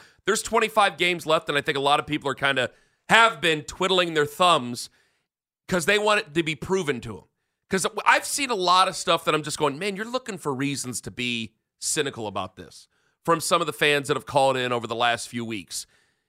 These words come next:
Now, to get that win, I think matters a lot for the fans. And this shows us exactly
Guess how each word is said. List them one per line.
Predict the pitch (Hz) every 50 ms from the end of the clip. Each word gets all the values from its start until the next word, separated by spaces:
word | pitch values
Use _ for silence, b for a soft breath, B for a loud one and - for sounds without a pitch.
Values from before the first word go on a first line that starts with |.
| _ _ _ _
Now, | - 127 147 165 180 208 214 190 170 147 139 135 127 - _ _ 139 131 - 127 -
to | - 160
get | 131 - 208 220 220 -
that | 196 175 - 131 123
win, | 156 170 170 151 139
I | 139 139
think | 135 - 160 147 - 135
matters | 135 139 135 135 127 -
a | 127
lot | 123 127 127 113 -
for | - 123
the | 117
fans. | - - 123 120 117 107 120
And | 110 110
this | 147 185 -
shows | - - - - 196 185 185 180 165 139 170
us | 160 - -
exactly | 160 127 117 113 160 156 147 147 147 - 143 143 143 139 139 131 123